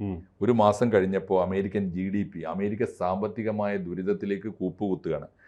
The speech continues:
Speaker 2: ഒരാഴ്ചയിലെ അമേരിക്കൻ ജി ഡി പിയുടെ കുറവ്
Speaker 1: ഉം.
Speaker 2: വൺ പോയിന്റ് ഫൈവ് ബില്യൺ ഡോളറാണ് ഒരാഴ്ചയിലെ നഷ്ടം.
Speaker 1: ഓ.
Speaker 2: ഇങ്ങനെ വന്നാൽ എട്ടാഴ്ച, എട്ടാഴ്ച എന്ന് പറഞ്ഞാൽ രണ്ട് മാസം, രണ്ട് മാസം എടുത്താൽ വിദഗ്ധരുടെ കണക്കനുസരിച്ച്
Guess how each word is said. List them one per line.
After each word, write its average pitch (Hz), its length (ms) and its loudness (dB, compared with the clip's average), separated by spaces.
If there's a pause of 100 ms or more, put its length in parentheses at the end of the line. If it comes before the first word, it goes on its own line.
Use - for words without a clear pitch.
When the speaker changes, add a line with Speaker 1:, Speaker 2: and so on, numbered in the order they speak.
(220)
Speaker 2:
ഒരാഴ്ചയിലെ 135 880 8
അമേരിക്കൻ 110 540 2
ജി 101 140 2
ഡി 113 140 4
പിയുടെ 110 320 4
കുറവ് 90 420 4
Speaker 1:
ഉം. - 280 -8 (240)
Speaker 2:
വൺ 113 240 8
പോയിന്റ് 135 260 8
ഫൈവ് 113 260 8
ബില്യൺ 104 440 2
ഡോളറാണ് 90 460 4
ഒരാഴ്ചയിലെ 95 760 2
നഷ്ടം. - 320 -8 (260)
Speaker 1:
ഓ. 127 120 4 (280)
Speaker 2:
ഇങ്ങനെ 113 280 6
വന്നാൽ 95 460 6
എട്ടാഴ്ച, 107 600 6 (680)
എട്ടാഴ്ച 110 360 6
എന്ന് 117 120 6
പറഞ്ഞാൽ 117 240 4
രണ്ട് 120 180 4
മാസം, 104 400 2 (420)
രണ്ട് 113 220 4
മാസം 120 400 6
എടുത്താൽ 95 480 4 (560)
വിദഗ്ധരുടെ 104 500 2
കണക്കനുസരിച്ച് 92 840 -2